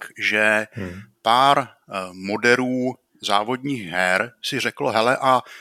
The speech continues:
Speaker 1: a co kdyby jsme to dělali jakoby profesionálně na sebe?“ Tak se rozhodli, že založí Blimey Games a už v době, kdy to zakládali, tak oni byli zvyklí pracovat vzdáleně.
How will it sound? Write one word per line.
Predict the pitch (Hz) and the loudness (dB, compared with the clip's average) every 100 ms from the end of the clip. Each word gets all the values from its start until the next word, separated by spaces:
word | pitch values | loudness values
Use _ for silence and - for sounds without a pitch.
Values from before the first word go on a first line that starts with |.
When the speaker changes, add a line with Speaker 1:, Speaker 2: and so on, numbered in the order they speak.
| - | -16
Speaker 1:
a | - | -6
co | - | -6
kdyby | 135 208 | -4 0
jsme | - 139 | 0 -2
to | 110 | -2
dělali | 98 101 101 | 0 2 2
jakoby | 92 98 92 98 - - | 0 -2 -2 -2 -2 -10
profesionálně | - - - 107 101 98 95 95 95 92 | -10 -4 -4 -2 0 2 2 0 -2 -4
na | 87 85 | -6 -4
sebe?“ | - 92 82 78 - _ _ _ _ _ _ | -2 -2 -6 -10 -12 _ _ _ _ _ _
Tak | 95 95 _ - | -4 -4 _ -8
se | - 120 | -2 -2
rozhodli, | 120 110 123 123 127 | -2 -2 -2 -2 -2
že | 120 | 0
založí | 113 117 120 104 80 _ | 0 2 0 -2 -6 _
Blimey | - 85 87 98 | -14 -12 -8 -2
Games | 113 120 147 180 - - _ _ _ _ _ - | 2 2 0 -2 -4 -4 _ _ _ _ _ -10
a | - 117 113 113 113 - - _ _ - | 0 4 6 4 2 -4 -20 _ _ -10
už | 151 - - - | 0 2 2 -4
v | 98 | -6
době, | 113 123 135 | -4 -2 -2
kdy | 127 | -2
to | 135 139 | -2 -2
zakládali, | 101 - 98 98 101 98 98 120 | -2 -2 0 2 2 0 -4 -4
tak | 117 - | -6 -4
oni | 123 127 | -4 -2
byli | 120 117 135 | 0 0 0
zvyklí | 123 110 - 120 117 | 0 -4 -6 -10 -8
pracovat | - 101 - 107 104 101 - _ _ _ | -2 -2 0 0 2 2 -2 _ _ _
vzdáleně. | 87 92 92 95 101 101 98 95 | -12 -2 0 0 -2 0 0 -2